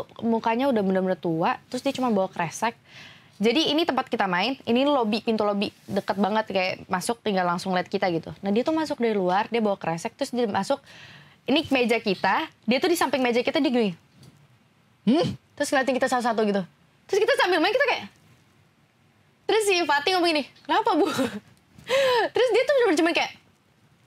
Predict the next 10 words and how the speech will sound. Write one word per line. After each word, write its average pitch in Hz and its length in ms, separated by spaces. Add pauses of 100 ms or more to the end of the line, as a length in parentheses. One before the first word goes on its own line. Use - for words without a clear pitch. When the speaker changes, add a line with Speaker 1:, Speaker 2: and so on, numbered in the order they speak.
(1900)
Speaker 1:
terus 233 140
dia 247 120
jalan 208 180
lagi 202 180
keluar. 175 220 (1120)
Terus - 140
kita 453 160
kayak, 370 220 (240)
"Eh, 180 100 (540)
coy, 185 160